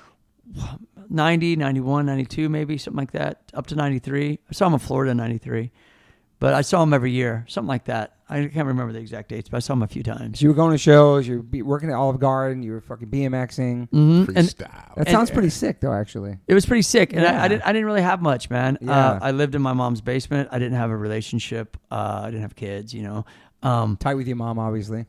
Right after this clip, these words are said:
Speaker 1: yeah, yeah. And
Speaker 3: Mm-hmm.
Speaker 1: then the thing is, is that I was just, I wanted out, bro.
Speaker 2: Of course.
Speaker 1: No offense.
Speaker 3: Right.
Speaker 1: I wanted something better for myself. I wanted to go where everybody said, kept saying, "Oh, where you from? Where you from? Where you from?" And
Speaker 2: Cali bound.
Speaker 1: uh, yeah, and then I moved to Saint, I fell in love, moved to Saint Louis.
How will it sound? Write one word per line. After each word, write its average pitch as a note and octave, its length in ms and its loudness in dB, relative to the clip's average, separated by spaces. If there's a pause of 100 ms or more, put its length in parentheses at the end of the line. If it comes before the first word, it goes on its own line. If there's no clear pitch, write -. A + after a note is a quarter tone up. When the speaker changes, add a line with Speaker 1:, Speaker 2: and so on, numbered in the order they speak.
(160)
Speaker 1:
yeah, F3 400 2
yeah. F#3 220 4
And E3+ 80 0
Speaker 3:
Mm-hmm. E3+ 100 4
Speaker 1:
then F3+ 100 0
the E3 100 2
thing G3 220 2
is, F3 220 0
is B2+ 100 -6
that D3 240 -2
I C#3+ 80 0
was D#3+ 160 -2
just, D3 220 -12 (120)
I C#3+ 100 -2
wanted D#3+ 260 0
out, A#2 260 0
bro. G#2 200 -8
Speaker 2:
Of - 420 -16
course. A2 320 -6
Speaker 1:
No D3+ 160 4
offense. B2+ 580 -2 (180)
Speaker 3:
Right. A#2 160 -12 (280)
Speaker 1:
I C#3 60 0
wanted D3+ 200 0
something C#3 240 -4
better B2+ 220 -2
for - 100 -10
myself. A#2 540 -6
I A#2 60 -6
wanted C3+ 320 -2
to B2+ 40 -14
go B2+ 220 -4
where A#2+ 100 -4
everybody A2+ 380 -6
said, A2 420 -6 (240)
kept B2 200 -4
saying, A#2 260 -4
"Oh, B2+ 100 -4
where A#2 160 -2
you A2+ 140 -4
from? A2 280 -4
Where G#2 100 -4
you G#2 100 -6
from? G#2 200 -6
Where G#2 100 -8
you G#2 60 -8
from?" G2+ 360 -6 (1080)
And C#3+ 400 0
Speaker 2:
Cali A2+ 360 -4
bound. G#2 400 -8
Speaker 1:
uh, E3 60 0
yeah, D#3+ 220 2
and D3 120 2
then C#3 160 2
I B2 40 0
moved C3+ 200 -2
to C3+ 60 -12
Saint, C#3+ 260 -6
I A#2+ 80 -6
fell D#3+ 200 2
in D3+ 100 4
love, C3 280 2
moved B2+ 200 0
to - 40 -12
Saint C3 160 -2
Louis. A#2 500 -2